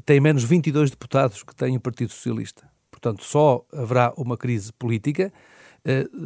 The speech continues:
só será chumbado o orçamento se o Bloco de Esquerda e o P C P somarem os seus votos à direita. Eh, e seria, como digo, incompreensível, eh, criarmos, eh, adicionarmos, acrescermos uma crise política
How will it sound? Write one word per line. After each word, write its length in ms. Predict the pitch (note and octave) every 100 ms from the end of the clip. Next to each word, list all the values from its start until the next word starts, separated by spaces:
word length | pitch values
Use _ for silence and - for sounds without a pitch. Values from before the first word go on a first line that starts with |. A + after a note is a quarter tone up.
| B2
só 400 | B2+ C#3 C3 -
será 320 | - C3 B2
chumbado 480 | - D#3 C#3 C#3+ A2+
o 40 |
orçamento 640 | A#2 A2 C3 B2 B2+ E3 - _ - _ -
se 460 | - D3+ E3 F#3 -
o 80 | C3
Bloco 280 | C#3+ D3+ -
de 60 |
Esquerda 300 | - D#3+ A2+
e 40 | A#2
o 20 |
P 140 | C3+
C 180 | A#2+ D#3+
P 260 | D3+ G3 D4+ _ _ _ _ _
somarem 560 | - - D#3+ E3+ C3+ C3
os 80 | -
seus 220 | C#3+ A#2
votos 480 | C3+ D#3 - - - _ _ _ -
à 100 | C#3
direita. 480 | D3 D3 A#2+ A2 - _ _ _ _ _ _
Eh, 200 | C#3 C#3+
e 260 | F3 F#3+ A3
seria, 320 | - D3 D#3+
como 200 | D3 B2+
digo, 320 | A#2+ C3+ D#3+ -
incompreensível, 1080 | G3+ G3+ D#3 D3 B2 A#2+ A#2 - A#2 B2+ D#3 - _ _
eh, 560 | A#2 A#2 A2+ G#2+ G#2 A2+ _
criarmos, 720 | - C3 A#2+ A#2 B2+ C3+ - A#2
eh, 960 | A2+ F#2+ - - - - - A#2+ A#2+
adicionarmos, 960 | B2+ C3 - C3 A#2 A2+ B2 C3 A2+ -
acrescermos 600 | A#2+ - B2 D3+ B2+ B2 A#2
uma 120 | B2
crise 240 | A#2+ A#2
política 680 | G#2 A#2+ A#2 G#2 A#2 B2